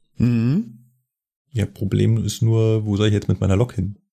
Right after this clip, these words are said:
Speaker 2: Und da muss man auch, auch sehr genau so hinfahren, mit der Lok über dem Bahnsteig drüber, dass hinten die Wagen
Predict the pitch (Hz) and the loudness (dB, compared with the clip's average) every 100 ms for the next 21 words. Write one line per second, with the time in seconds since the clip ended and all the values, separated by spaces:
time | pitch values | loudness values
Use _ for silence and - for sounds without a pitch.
0 | _ - 98 110 120 107 117 - - - | _ -6 0 0 2 0 0 -2 -4 0
1 | 110 151 139 113 117 156 127 127 160 139 | 2 2 2 2 2 2 2 2 2 2
2 | 185 - 104 120 180 202 - - - 139 | 0 2 2 4 2 -2 -10 -6 0 2
3 | 131 123 123 - 175 143 123 107 147 - | 2 0 0 0 2 2 2 2 2 2
4 | 120 113 113 185 127 117 202 196 - - | 0 0 0 2 2 2 0 -4 -16 -20
5 | - _ _ _ _ - - - 117 - | -20 _ _ _ _ -20 -8 -2 -2 -2
6 | - 98 131 - 123 123 123 - - - | -8 0 0 2 2 2 0 -6 -20 -12
7 | 104 98 117 160 113 | -6 -2 0 2 0